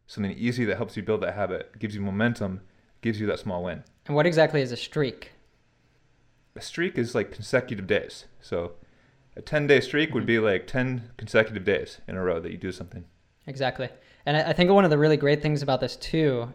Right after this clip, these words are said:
Speaker 2: is, like, when you get started like that, like, probably his goal was just to write one joke per day, but I bet, like, some days he'd write, he would sit down to write that one joke, and maybe he ended up writing three or five or ten. So it's kinda, like, the same that I think a lot of people have in their heads, that if they can't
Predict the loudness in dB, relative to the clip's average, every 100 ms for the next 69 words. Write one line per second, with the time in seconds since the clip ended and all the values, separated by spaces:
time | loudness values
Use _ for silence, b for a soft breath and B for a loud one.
0 | -6 -2 0 0 0 0 0 0 4 6
1 | 6 4 2 0 -2 -4 0 2 2 0
2 | -2 -4 -10 b b _ _ _ -4 -4
3 | 4 4 4 2 -6 -2 0 2 2 0
4 | 2 0 0 2 4 4 4 0 2 0
5 | 0 0 2 4 4 2 0 0 2 0
6 | -2 -8 -10 -12 _ -10 -2 4 6 6
7 | 6 4 4 2 6 8 8 6 -2 0
8 | 0 0 0 0 0 0 0 2 0 -4
9 | B B B -4 4 4 4 0 0 0
10 | -2 -4 -4 -4 -6 -2 -2 -4 b b
11 | b -6 2 4 6 4 2 -2 b b
12 | b _ -4 2 8 8 8 4 2 4
13 | 2 0 2 2 2 0 -2 -2 -4 0
14 | 0 0